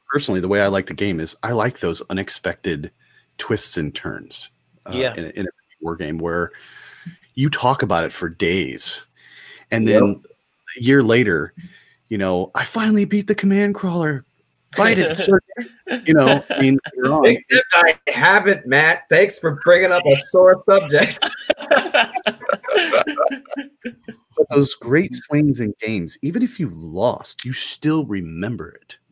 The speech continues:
Speaker 1: And that's what I like about rules like that is, you know, if it gets too static, you're like, "Oh, well, that was cool.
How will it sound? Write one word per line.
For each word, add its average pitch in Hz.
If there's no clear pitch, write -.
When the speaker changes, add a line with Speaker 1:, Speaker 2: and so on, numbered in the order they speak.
Speaker 1:
And 101
that's 139
what 104
I 101
like 104
about 87
rules 104
like -
that 65
is, 73
you 110
know, 95
if 98
it 135
gets 202
too -
static, 135
you're 98
like, 98
"Oh, 220
well, 214
that 196
was 202
cool. 170